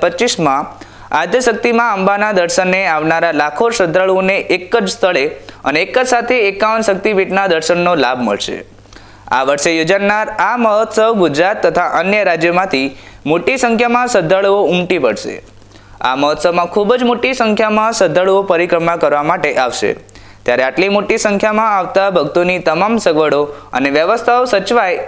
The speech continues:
એ પ્રકારની તૈયારી અને આયોજન વહીવટી તંત્ર દ્વારા કરવામાં આવશે. આ બેઠકમાં જિલ્લા કલેક્ટરે વિવિધ વિભાગોને સોંપવામાં આવેલી કામગીરી અંગે સમીક્ષા તથા જરૂરી સૂચનો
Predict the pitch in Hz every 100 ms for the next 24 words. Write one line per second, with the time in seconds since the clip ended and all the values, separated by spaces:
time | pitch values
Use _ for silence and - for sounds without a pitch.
0 | 220 233 233 226 226 214 196 190 202 208
1 | 190 - 156 147 156 196 175 170 - 135
2 | 147 208 214 226 196 190 196 170 160 160
3 | 143 135 123 113 - 104 - - - -
4 | - - 120 127 143 156 165 175 160 165
5 | 214 233 240 233 233 233 220 247 202 180
6 | 214 196 156 165 175 190 208 175 151 170
7 | 170 165 196 156 147 - - - 185 196
8 | 240 262 262 233 240 240 202 202 - 233
9 | 226 196 208 170 170 196 202 170 180 190